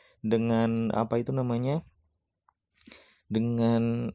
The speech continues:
promo-promo yang lebih hebat, maka konsumen saya itu bisa, eh, beralih ke pesaing tersebut. Contoh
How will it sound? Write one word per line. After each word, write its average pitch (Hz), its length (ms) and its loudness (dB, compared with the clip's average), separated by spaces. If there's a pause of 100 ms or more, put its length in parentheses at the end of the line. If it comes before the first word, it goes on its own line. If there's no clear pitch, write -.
(120)
promo-promo 123 640 2
yang 117 160 0
lebih 110 160 0
hebat, 143 480 2
maka 147 240 -2
konsumen 147 560 0
saya 151 320 -2
itu 160 240 0
bisa, 143 480 2 (560)
eh, 139 560 2 (340)
beralih 127 400 4
ke 165 80 0
pesaing 147 400 -2
tersebut. 143 640 0
Contoh 113 340 2